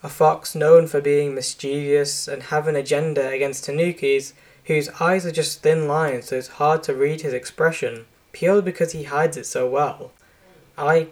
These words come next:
can't wait to see the role he gets in future games, and I really hope Nintendo never get rid of him, because me and many other people love him. So far the N P Cs I've talked about have been very positive,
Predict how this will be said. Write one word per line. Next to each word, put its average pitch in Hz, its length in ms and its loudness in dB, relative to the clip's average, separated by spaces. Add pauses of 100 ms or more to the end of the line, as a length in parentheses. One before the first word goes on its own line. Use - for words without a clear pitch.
can't 170 300 0
wait 165 220 8
to 143 100 -4
see 147 540 -6 (100)
the 139 120 0
role 151 260 8
he 143 140 -2
gets 127 360 -2
in 127 180 -6
future 131 380 -14
games, 120 640 -2
and 127 260 -8
I 127 80 -6
really 139 580 0
hope 135 400 -2
Nintendo 127 640 -6
never 127 300 -6
get 117 220 -8
rid 113 160 -8
of 107 140 -12
him, 104 240 -18 (120)
because 123 420 -4
me 143 460 -2 (140)
and 127 80 -10
many 139 280 0
other 127 160 0
people 117 440 -10
love 113 220 -10
him. 107 280 -20 (1120)
So 226 260 6
far 226 280 4
the 180 140 4
N 165 140 4
P 165 180 -6
Cs 151 460 0
I've 147 240 -8
talked 196 360 2
about 143 480 -2 (100)
have 156 160 -4
been 165 640 -6
very 196 300 4
positive, 165 840 -4